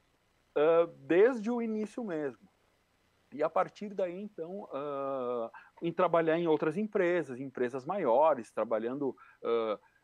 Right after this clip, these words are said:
aqui na nossa região, são regi-, é uma região de cidades pequenas, Caxias do Sul, que é onde eu tô hoje, eu acho que é uma das maiores da região aqui da Serra Gaúcha, em quanti-, em volume de pessoas.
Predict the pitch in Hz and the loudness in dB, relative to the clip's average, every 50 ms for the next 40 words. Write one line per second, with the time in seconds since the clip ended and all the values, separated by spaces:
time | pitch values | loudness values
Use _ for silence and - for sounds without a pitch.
0 | _ - - 113 - - 151 151 151 143 143 151 - - 160 147 143 135 127 120 | _ -6 -6 -4 -2 -2 -2 -2 -2 -2 -2 -2 0 0 0 0 0 -2 -2 -6
1 | 113 113 131 131 143 151 139 123 107 _ _ _ _ - 135 131 131 135 131 113 | -4 0 0 2 2 0 -2 -6 -10 _ _ _ _ -8 -8 -6 -6 -6 -8 -6
2 | 131 139 - 123 131 143 139 135 123 131 143 160 151 156 - - 156 139 131 147 | -6 -6 -4 -4 -2 -2 -4 -4 -4 -4 -6 -6 -6 -10 -14 -8 -2 0 0 0
3 | 151 143 139 - _ - - _ - - 117 143 180 196 147 104 - - - _ | 0 -4 -10 -18 _ -20 -18 _ -6 -4 -2 -2 -2 -2 -4 -6 -8 -12 -20 _
4 | _ _ - 131 123 - - 151 147 135 131 147 143 - - 160 170 160 - 160 | _ _ -4 -4 -4 -2 0 0 0 0 -2 -8 -8 -8 -6 -8 -6 -4 0 0
5 | 135 131 139 143 139 135 120 - - 135 139 131 120 127 143 147 143 - - - | 0 0 -2 -4 -4 -4 -4 0 2 4 4 6 6 6 6 4 4 0 -10 -18
6 | - - - - - 110 107 120 120 - - - - 131 123 123 131 131 131 127 | -20 -20 -14 -8 -2 0 2 2 0 -2 -6 -6 -4 -4 -2 -2 -4 -2 -2 -4
7 | 120 117 127 120 117 113 110 110 113 127 147 143 127 113 - 113 110 113 110 107 | -4 -4 -6 -6 -4 -2 0 2 2 2 2 0 -2 -4 -2 -2 -2 -2 -2 -6
8 | 101 - 113 120 120 117 113 - - 107 107 104 - - - 113 107 110 107 107 | -6 -2 0 0 0 0 -4 -8 -8 -8 -8 -8 -6 -4 -4 -4 -4 -4 -2 -2
9 | 95 98 120 143 180 170 - - 117 _ _ _ _ _ _ - - _ _ _ | -2 0 0 -2 -4 -6 -6 -10 -12 _ _ _ _ _ _ -20 -20 _ _ _
10 | - 117 120 113 - 120 117 - - 117 117 113 107 123 120 123 131 117 - - | -8 -8 -6 -4 -4 -4 -4 -4 -8 -8 -6 -4 0 0 0 0 0 -4 -6 -8
11 | 107 - - 147 170 190 160 - | -8 -6 -2 0 0 0 0 -4